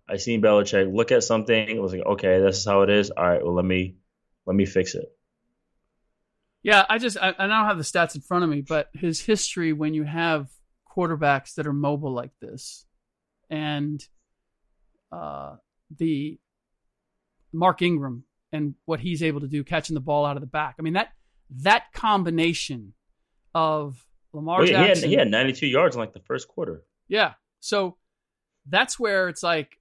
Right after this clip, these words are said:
Speaker 2: okay, so you close down Lamar. Lamar's always got that little pitch out there for,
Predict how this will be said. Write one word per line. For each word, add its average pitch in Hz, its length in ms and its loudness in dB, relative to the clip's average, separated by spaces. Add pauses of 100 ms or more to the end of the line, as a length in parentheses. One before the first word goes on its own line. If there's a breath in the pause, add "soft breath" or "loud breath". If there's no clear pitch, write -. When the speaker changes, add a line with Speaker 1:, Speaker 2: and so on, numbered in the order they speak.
Speaker 2:
okay, 185 360 -2
so 165 580 -6 (720)
you 160 80 -12
close 220 340 0
down 190 280 -2
Lamar. 170 400 -2
Lamar's 170 500 -4
always 190 320 -6
got 170 280 -8
that 156 180 -6
little 165 240 -8
pitch - 400 -10
out 135 280 -12
there 143 360 -8 (1080)
for, 160 600 -4